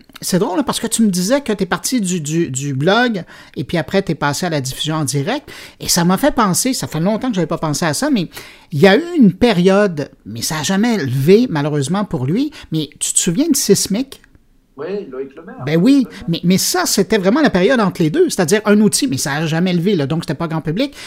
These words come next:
Speaker 1: mais ce qui permettait à des gens de, euh, de diffuser de la vidéo, pas en temps réel, mais après, par la suite, à des gens de générer du contenu, de répondre en vidéo, et donc ça s'imbriquait l'une à l'autre, et on avait littéralement une conversation qui se faisait comme ça.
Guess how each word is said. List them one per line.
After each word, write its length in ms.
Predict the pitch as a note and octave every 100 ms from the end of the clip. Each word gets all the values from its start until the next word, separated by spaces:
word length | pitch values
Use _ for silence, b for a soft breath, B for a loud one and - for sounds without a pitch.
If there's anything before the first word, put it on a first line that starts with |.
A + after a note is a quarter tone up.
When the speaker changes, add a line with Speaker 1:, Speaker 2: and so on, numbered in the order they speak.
| B E3+
Speaker 1:
mais 120 | F3
ce 100 | -
qui 120 | - G3+
permettait 680 | A#3 A3 A3 G#3 A#3+ B3 -
à 80 | D#3
des 180 | F3
gens 380 | D#3+ D#3 B3 D4+
de, 180 | F#3 E3+
euh, 440 | G3 G3+ C3 A#2+ -
de 280 | B2+ C#3 B2+
diffuser 580 | C3 E3+ - D#3 F3 F#3+
de 160 | C#3+
la 120 | C3+
vidéo, 320 | C#3 C#3+ F3 C4+
pas 160 | C#3+
en 60 | A2+
temps 180 | B2+ C3
réel, 320 | D#3 C4+ D4+ B B
mais 80 | C#3
après, 240 | C3+ C#4 -
par 140 | G3
la 100 | E3+
suite, 220 | - C#4+
à 40 | D3
des 140 | D3+
gens 180 | F#3 C4+
de 460 | D3 C3 F#3+ A#3+ A#3 B B -
générer 580 | C#3 A#3+ A3+ E3+ C#4
du 140 | G3+ D#3+
contenu, 320 | E3+ D#3 C4+
de 80 | F3+
répondre 440 | D#3 D#3 B3+ G#3
en 100 | D#3
vidéo, 420 | C#3 D#3 G3 C4 -
et 80 |
donc 300 | B2 A3 B3+
ça 160 | - E3+
s'imbriquait 560 | - F3 D3+ C#3 A3+ G#3
l'une 180 | F3+
à 80 | E3
l'autre, 300 | D#3 C4+ - - -
et 120 | D3+
on 80 | E3
avait 240 | E3 G#3+
littéralement 480 | E3 F#3 G#3 F3 B3+
une 160 | E3
conversation 800 | - G3 F3 F#3+ - C#3+ - -
qui 140 | - C3
se 100 | -
faisait 260 | C#3+ D3+
comme 200 | - B2+
ça. 220 | - D#3